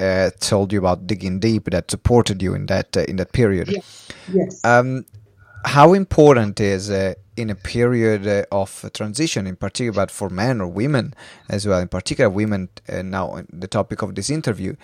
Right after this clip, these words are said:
Speaker 1: how
Speaker 2: Yes.
Speaker 1: important was for you having someone by your side, uh, reminding you that, uh, um, you had to dig deeper and supporting you throughout this process?
Speaker 2: Oh, uh, I think it's extremely important,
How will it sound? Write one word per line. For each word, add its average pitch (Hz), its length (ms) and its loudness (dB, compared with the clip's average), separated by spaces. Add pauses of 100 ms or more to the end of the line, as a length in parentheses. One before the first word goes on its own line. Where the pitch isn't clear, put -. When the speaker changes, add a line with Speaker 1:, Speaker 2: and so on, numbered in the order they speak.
(420)
Speaker 1:
how 123 200 4
Speaker 2:
Yes. 170 60 4
Speaker 1:
important 160 420 4
was 120 200 -2
for 123 120 -4
you 107 180 -4
having 107 320 -2
someone 101 440 -6
by 95 160 -4
your 95 160 -6
side, 95 580 -6
uh, 98 220 -6 (140)
reminding 107 720 -6
you 92 220 -8 (580)
that, 101 480 -4
uh, 92 200 -4 (160)
um, 85 380 -10 (920)
you 110 120 -8
had 107 280 -6
to 98 100 -12
dig 98 240 -12
deeper 98 560 -8 (260)
and 113 140 -10
supporting 117 500 -4
you 98 120 -8
throughout 92 400 -4
this 87 140 -6
process? - 580 -10 (1600)
Speaker 2:
Oh, 170 280 2
uh, 180 160 2
I 156 220 -2
think 190 380 2
it's 147 160 -4
extremely 170 600 0
important, - 680 -6